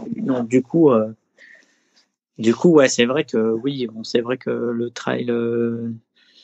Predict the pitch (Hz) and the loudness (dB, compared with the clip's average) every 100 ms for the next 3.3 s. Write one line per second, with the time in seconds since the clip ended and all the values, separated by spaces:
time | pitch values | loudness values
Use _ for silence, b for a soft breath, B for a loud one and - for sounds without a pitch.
0 | b b b _ _ - 233 120 - 123 | b b b _ _ -4 0 0 0 2
1 | 131 127 147 143 139 135 139 135 143 139 | 0 0 -2 2 2 2 -2 -2 -4 0
2 | 160 135 113 - - - 123 127 131 135 | 0 0 -6 -12 -12 -8 -4 -2 -2 -2
3 | 131 117 | -4 -6